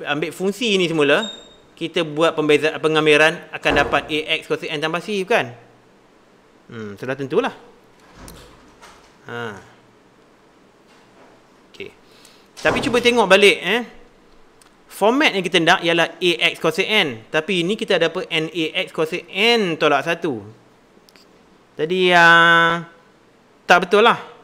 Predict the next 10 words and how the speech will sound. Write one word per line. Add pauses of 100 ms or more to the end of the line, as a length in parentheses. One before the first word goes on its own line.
(800)
Tak
sama
lah. (880)
Kita
nak
kena
tukar.
Kita
nak
kena